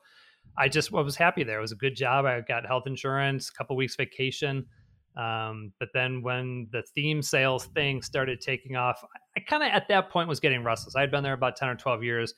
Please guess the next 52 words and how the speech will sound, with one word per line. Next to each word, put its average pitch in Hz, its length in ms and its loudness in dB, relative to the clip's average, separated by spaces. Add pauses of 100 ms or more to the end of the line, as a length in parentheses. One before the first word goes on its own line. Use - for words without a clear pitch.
(380)
And 170 100 2
I 165 60 6
had, 151 240 4
and 160 180 2
this 180 100 2
was 147 200 2
right 135 260 4
when 131 320 -2
Paneras 123 580 0
were 120 200 -4
opening 123 360 -4
up 113 240 -4
and, 120 80 -4
like, 117 220 -6
people 131 260 -4
were 117 140 -2
doing, 117 340 -4
quote, 123 360 -4
internet 120 340 -4 (100)
things 113 360 -6
at 113 120 -6
the, 123 140 -14
you 135 80 -6
know, 107 140 -8
coffee 123 300 0
shops 113 360 -2
and 113 100 -12
stuff 120 220 -4
like 113 140 -6
that. 117 180 -2
So 165 80 -8
there 196 80 -4
was 214 140 0
always 190 180 4
a 151 60 2
part 143 260 2
of 127 80 -4
me 123 60 -6
that 117 120 -4
was 113 120 -10
kinda 117 180 -10
like, 113 140 -14 (420)
"Oh, 185 100 -2
this 196 140 -2
would 220 80 -2
be 147 60 -4
kinda 117 260 -2
cool 110 300 -4
to - 100 -6
do 120 240 -6
this 113 220 -4
thing, 107 400 -10